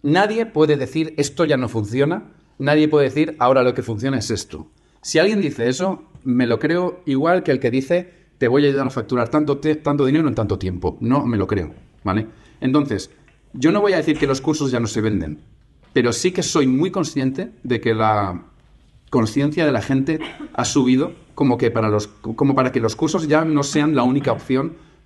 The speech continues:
de lo que quiere la gente. Antes tú sabías que ponías un anuncio, los llevabas a un webinar, del webinar a la venta, y al final era un, era una, un puto cálculo matemático, y oye,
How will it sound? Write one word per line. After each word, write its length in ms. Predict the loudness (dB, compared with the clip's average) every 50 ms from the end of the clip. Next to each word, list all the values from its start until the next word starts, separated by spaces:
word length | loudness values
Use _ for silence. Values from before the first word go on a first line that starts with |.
| _ -4
de 220 | -2 0 2 2 2
lo 80 | 0
que 100 | 0 -2
quiere 160 | -2 -2 -2 -2
la 60 | -4
gente. 260 | -2 -2 -2 -2 -2
Antes 360 | -2 0 0 0 -2 -4 -8
tú 100 | -8 -6
sabías 260 | -4 -2 -2 -2 -2 -4
que 60 | -4
ponías 260 | -6 -4 -4 -2 -2
un 80 | 0 2
anuncio, 420 | 2 2 2 0 0 0 0 0
los 120 | 0 -2 -2
llevabas 200 | -2 -2 -2 0
a 40 |
un 80 | 0 2
webinar, 300 | 2 2 2 0 0 0
del 100 | 0 2
webinar 320 | 2 2 0 0 0 0
a 80 | 0 2
la 100 | 2 2
venta, 420 | 0 0 -2 0 -2 -2 -2 -4 -8 -18 -20 -20 -20 -20 -20 -14 -6
y 140 | -4 -2 -2
al 80 | -2 -4
final 240 | -2 0 0 2
era 160 | 2 2 2 0
un, 480 | 0 0 -2 -4 -6 -8 -10 -12 -12 -12
era 160 | -8 -6 -2
una, 300 | 0 0 0 -2 -4 -6 -10 -10
un 340 | -8 -8 -6 -8 -8 -8 -6
puto 140 | -8 -8 -6 -4
cálculo 280 | -4 -2 0 2 2
matemático, 640 | 2 2 2 2 2 2 2 0 0 0 -2 -2 -4 -8 -20 -20 -14 -4
y 120 | 0 2 2
oye, 200 | 2 2 -4